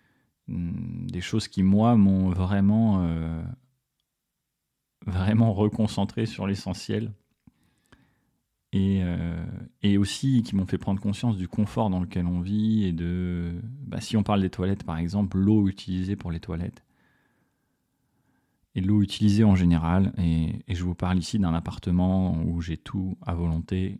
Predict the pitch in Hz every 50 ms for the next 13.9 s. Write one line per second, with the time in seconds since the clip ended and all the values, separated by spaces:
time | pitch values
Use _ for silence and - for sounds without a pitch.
0 | _ _ - 90 82 80 80 80 80 80 87 - 87 92 110 135 214 _ _ _
1 | _ _ _ _ _ _ _ _ _ _ _ _ _ 95 82 80 - 95 90 -
2 | 107 101 98 90 85 85 80 - - 82 80 82 82 87 - _ _ _ - 92
3 | 87 - - 90 - - 92 90 90 87 - - - 95 90 85 82 82 82 82
4 | - _ _ _ _ _ _ _ _ _ _ _ _ _ _ _ _ _ _ _
5 | _ _ _ _ _ _ _ _ _ _ _ _ _ _ _ _ _ _ _ _
6 | _ _ _ _ _ _ _ _ _ _ _ _ - - 110 - - 98 - -
7 | - 101 101 98 90 92 - - 101 101 95 87 85 78 - 87 - - - 85
8 | 82 82 - - - 85 82 76 - - 165 190 185 143 127 92 85 82 80 82
9 | 85 87 92 87 82 - 85 - - - 90 82 80 82 82 80 76 _ _ _
10 | _ - _ _ _ _ _ _ _ _ _ _ _ _ _ _ _ _ _ _
11 | _ _ _ _ _ _ _ _ _ - _ _ _ _ _ _ _ _ - 101
12 | - - 85 85 82 82 - - - - - - - - - 90 85 - - -
13 | 95 - - - 104 - - 90 87 85 85 82 85 85 85 85 90 -